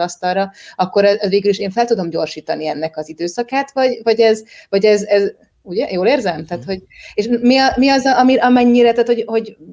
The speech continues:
Speaker 1: mennyi ideig vagyok én junior vajon, hogyha én kimaxolom, és mindent beleteszek apai tanyait?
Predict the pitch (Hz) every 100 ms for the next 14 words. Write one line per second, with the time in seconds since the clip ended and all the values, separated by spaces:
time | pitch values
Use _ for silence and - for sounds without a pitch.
0 | - - - - 262 254 254 226 202 190
1 | 202 185 185 180 170 165 160 165 170 170
2 | 175 165 175 170 175 180 196 - - 160
3 | 151 156 156 165 156 147 139 - 151 151
4 | - - - 156 156 - - -